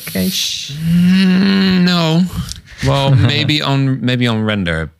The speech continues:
Speaker 2: but the problem is really with the evaluation of the,
Speaker 1: Uh.
Speaker 2: of the graph itself. So if you go back in time on the timeline,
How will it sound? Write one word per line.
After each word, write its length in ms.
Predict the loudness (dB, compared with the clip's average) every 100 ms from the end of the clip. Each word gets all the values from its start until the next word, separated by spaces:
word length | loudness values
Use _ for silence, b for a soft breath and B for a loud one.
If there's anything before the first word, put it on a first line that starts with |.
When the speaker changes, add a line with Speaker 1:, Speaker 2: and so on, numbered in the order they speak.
| _ _ _
Speaker 2:
but 340 | -4 -4 -4 -8
the 80 |
problem 340 | -6 -2 0 0
is 180 | -2 0
really 180 | -2
with 200 | 0 -4
the 100 | -4 -6
evaluation 600 | -2 0 0 -2 -4 -4
of 200 | -6 -6
the, 520 | -4 -2 -2 -4 -6 -12 _ _
Speaker 1:
Uh. 300 | -2 -2 -2 -4
Speaker 2:
of 100 | -6
the 60 | -4
graph 260 | -2 -2 -2
itself. 360 | -2 -2 -2
So 160 | 0 -2
if 120 | 0
you 180 | 0 -2 B B B B B
go 280 | 0 2 0 -2 _ -4
back 320 | -2 -2 -2
in 140 | -2
time 640 | -2 0 2 2 0 -4 -10 _ _ _ _ -12 -4
on 160 | -2
the 80 | -2
timeline, 600 | -2 0 0 0 -2 -6